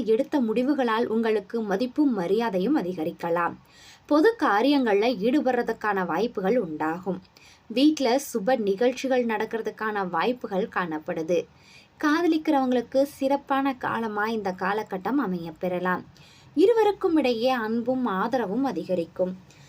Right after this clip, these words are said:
திருமண வாழ்க்கையானது இனிமையா இருக்க போகுது. வெளியூர் பயணங்களால்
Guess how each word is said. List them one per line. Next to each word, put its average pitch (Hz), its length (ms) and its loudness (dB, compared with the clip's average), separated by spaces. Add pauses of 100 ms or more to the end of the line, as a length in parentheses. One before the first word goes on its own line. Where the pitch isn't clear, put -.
(120)
திருமண 339 420 4
வாழ்க்கையானது 226 800 2 (100)
இனிமையா 233 460 0
இருக்க 175 360 -6
போகுது. 185 480 0 (540)
வெளியூர் 247 440 4
பயணங்களால் 226 640 0